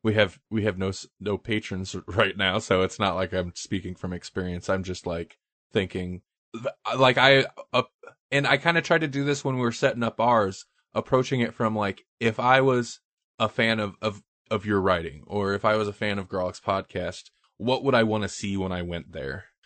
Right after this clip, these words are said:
Like, what would, what would interest me, and what kind of content, like, if I was gonna throw somebody some, uh, some, some money,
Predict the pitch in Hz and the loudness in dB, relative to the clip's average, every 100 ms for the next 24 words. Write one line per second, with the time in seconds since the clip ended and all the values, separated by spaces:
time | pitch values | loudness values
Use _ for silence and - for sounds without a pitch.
0 | _ 92 90 104 104 98 98 82 - 104 | _ -6 -4 0 -2 -2 -6 -8 -6 -6
1 | 87 98 - 104 - 101 - - 95 95 | -4 -8 -8 -8 -4 -4 -4 -4 -4 -2
2 | 92 95 - 110 107 - - 110 104 110 | -4 -6 -6 -6 -6 -6 -2 -2 -2 -2
3 | 95 98 95 101 98 104 95 107 95 - | -4 -4 -6 -4 -2 -2 0 -4 -4 -4
4 | 110 110 110 110 - _ _ - 113 107 | 0 2 2 0 -6 _ _ -4 -2 0
5 | 107 101 - 98 95 - _ 107 104 104 | -2 -2 -6 -8 -8 -14 _ -14 -12 -6
6 | 107 95 95 - - 98 139 139 107 113 | -6 -4 -8 -10 -6 -2 0 2 0 -4